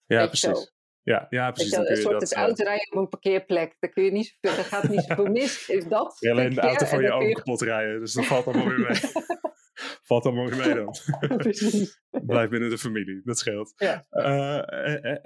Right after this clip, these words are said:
Speaker 1: oké, dus, eh, ehm, en, maar da-, en dat doe je ook bijvoorbeeld met, eh, eh, als je iemand, eh, gaat fotograferen waar je een boudoir-sessie mee gaat doen. Ehm, want die willen dat, hè, die kiezen dus echt
Speaker 2: Ja, die
Speaker 1: zelf
Speaker 2: kiezen
Speaker 1: voor
Speaker 2: daarvoor. Ja.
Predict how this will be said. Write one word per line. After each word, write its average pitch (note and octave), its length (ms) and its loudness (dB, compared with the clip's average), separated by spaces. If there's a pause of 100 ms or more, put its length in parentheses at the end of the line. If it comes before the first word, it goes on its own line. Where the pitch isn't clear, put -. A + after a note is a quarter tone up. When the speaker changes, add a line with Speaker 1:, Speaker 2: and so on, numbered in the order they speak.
Speaker 1:
oké, C#3+ 320 -2
dus, C#3+ 220 -2
eh, C#3 460 -4
ehm, B2+ 300 -6
en, C#3 280 -4
maar C#3+ 120 -2
da-, D3 80 -2
en D3 120 -4
dat C#3+ 100 -4
doe C#3 100 -4
je C#3 120 -2
ook C#3+ 180 0
bijvoorbeeld C3+ 320 -10
met, B2+ 220 -8
eh, B2 160 -2
eh, - 260 -6
als - 180 -6
je - 120 -6
iemand, A2+ 320 -6
eh, G#2+ 80 -2 (200)
gaat - 200 -10
fotograferen A2 480 -6
waar G#2+ 120 -2
je G#2+ 80 -6
een G#2+ 80 -8
boudoir-sessie A2+ 640 -4
mee D3 140 -6
gaat C#3+ 120 -6
doen. D#3+ 260 -4 (380)
Ehm, A2+ 720 -4 (520)
want C3 260 2
die C3+ 180 -2
willen B2+ 280 2
dat, - 360 -4 (100)
hè, E3 220 0
die C#3+ 260 -4
kiezen C#3 360 -2
dus A2 200 -6
echt - 240 -4
Speaker 2:
Ja, G3+ 100 2
die C3 80 2
Speaker 1:
zelf C3 240 2
Speaker 2:
kiezen - 260 -2
Speaker 1:
voor C#3+ 80 2
Speaker 2:
daarvoor. A#2 340 4
Ja. G2 140 -6